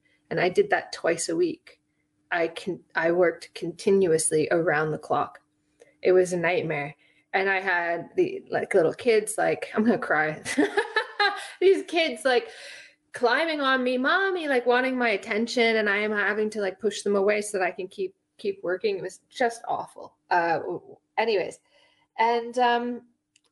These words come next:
I, so I have, like, I went through, like, a, a, a lot, um, which is why I probably got really mad <laughs> because, like, it hits me personally, it pisses me off. But also, I think what I,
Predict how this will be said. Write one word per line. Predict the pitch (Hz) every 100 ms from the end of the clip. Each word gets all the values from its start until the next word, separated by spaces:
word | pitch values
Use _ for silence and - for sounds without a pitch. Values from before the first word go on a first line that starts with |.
| _ _ _ _ _ _ _ _ _ _
I, | 220 240 269 - 254
so | 302
I | 277 285
have, | 302 285
like, | 240 - - _ -
I | 233
went | 277 269
through, | 247 233
like, | 202 -
a, | 196
a, | 190 - - -
a |
lot, | 190 180 180 160 156 - _ _ -
um, | 180 170 165 165 160 _ _
which | 196 190
is | 190 165
why | 190 180 165
I | - 202
probably | 185 165
got | 170 165
really | 170 165
mad | 165 147 139 143 - -
<laughs> | 427 440
because, | 403 415 320 311
like, | 349 302
it | 262
hits | 254 - -
me | 180
personally, | - 185 196 - 175 151
it | - -
pisses | 170 170
me | 170
off. | 160 160 - - - - - - -
But | -
also, | - 349 392 - 185 165 - _ _ _ _ _ -
I | 233
think | 254 269 262 -
what | 254
I, | 294 262